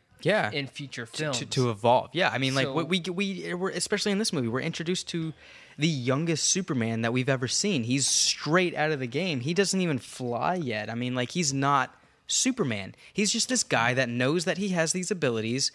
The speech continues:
Speaker 1: and in his mind and from his father's teachings, he thinks that he's doing what's right in his own mind. And that's helping the people that can't help themselves.
Speaker 2: I think this Sup-, well, I think Superman is the kind of guy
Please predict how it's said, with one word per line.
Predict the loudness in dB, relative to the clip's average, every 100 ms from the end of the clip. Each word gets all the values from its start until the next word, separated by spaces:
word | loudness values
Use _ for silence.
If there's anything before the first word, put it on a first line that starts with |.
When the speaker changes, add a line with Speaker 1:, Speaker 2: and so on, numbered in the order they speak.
| -8 -10
Speaker 1:
and | -4 -4
in | -2
his | -2 0
mind | 2 2 0
and | -2
from | -2 -2
his | 0 -2
father's | -2 -2 -4 -4
teachings, | -6 -4 -4 -4 -6 -8 -16 _ _ _
he | -4 -2
thinks | -2 -2 0 0
that | 0 0
he's | -2 -4 -2 -2
doing | 0 0 0
what's | 0 -2 0
right | 0 -2 -8
in | -12
his | -12 -8 -8 -8 -10
own | -8 -6 -8 -10 _ -12
mind. | -12 -12 -16 -20 -20 -20 -16 -10
And | -4
that's | -2 -2 -6 -12 -14 _ _
helping | -2 -2 0 -2
the | -2
people | -2 -2 -2 -2 -4 _ _ _
that | -2 -2
can't | -6 -6
help | -6 -6
themselves. | -8 -4 -4 -4 -10 -14 -18 -20 _
Speaker 2:
I | -6
think | -4 -4 -4 -4 -8 _ _ _ _
this | -10 -8 -8
Sup-, | -8 -8 -10 _
well, | -8 -6 -4
I | -4
think | -6 -10 _ _ _
Superman | -10 -6 -2 -2 -2
is | -8
the | -12
kind | -10 -10 -8
of |
guy | -6 -6 -6